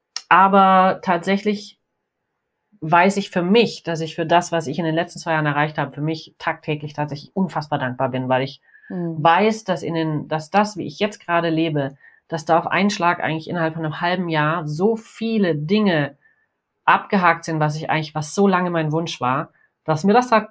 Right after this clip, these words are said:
Speaker 1: tatsächlich tagtäglich bewusst ist, dass ich denk, das Haus, in dem ich lebe,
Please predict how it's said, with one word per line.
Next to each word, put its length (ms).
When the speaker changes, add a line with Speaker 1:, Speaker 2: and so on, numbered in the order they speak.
Speaker 1:
tatsächlich 540
tagtäglich 500
bewusst 340
ist, 200
dass 160
ich 100
denk, 240
das 220
Haus, 180
in 100
dem 140
ich 100
lebe, 380